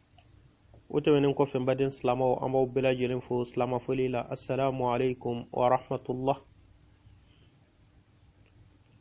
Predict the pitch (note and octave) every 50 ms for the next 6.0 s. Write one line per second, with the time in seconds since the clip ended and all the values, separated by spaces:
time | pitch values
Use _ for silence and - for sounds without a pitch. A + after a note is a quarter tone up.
0 | _ - D3 D3+ D3 D3 C#3+ C#3+ D3+ D3+ D3 D3 C#3+ - C#3+ C3+ - - C#3 C#3+
1 | C#3 C3+ B2+ B2+ B2 B2+ B2+ B2+ B2 - - - _ _ _ _ _ _ - _
2 | - _ _ _ - - _ _ _ _ _ _ - - _ - - _ _ -
3 | - - C#3 C#3+ C#3+ C3+ D#3 C#3 C#3+ C#3 - D3 C#3 C#3 C#3 C#3+ C#3 C3+ C3 C3
4 | C3 C3 C3 - - - C#3 C#3 C3+ C3+ C3+ C3+ C3 C3 B2+ C3+ C3 C3 B2+ B2+
5 | B2+ - C#3 C3+ C3+ C3 C3 C3 C3+ C3+ C3 B2+ B2+ B2 A#2+ A#2+ - - - -